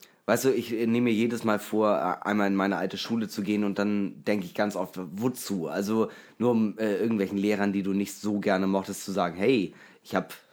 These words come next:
irgendwas gemacht. Äh, so, das ist ja auch quatschig. Aber, ähm, es war, ich geh immer, wenn ich in Eckernförde bin,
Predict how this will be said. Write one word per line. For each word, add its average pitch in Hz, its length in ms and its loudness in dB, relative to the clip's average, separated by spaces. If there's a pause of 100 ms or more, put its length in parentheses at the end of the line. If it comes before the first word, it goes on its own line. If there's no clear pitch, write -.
(220)
irgendwas 87 400 -6
gemacht. 90 420 -4 (320)
Äh, 95 240 4
so, 101 180 2
das 98 160 2
ist 104 120 -6
ja 95 140 4
auch 98 160 0
quatschig. 85 560 -4 (320)
Aber, 98 500 4
ähm, 92 460 2 (680)
es - 240 -2
war, 98 360 4 (400)
ich 117 140 -4
geh 147 100 6
immer, 170 540 4
wenn 139 140 4
ich 131 100 0
in 110 80 0
Eckernförde 131 600 2
bin, 131 380 2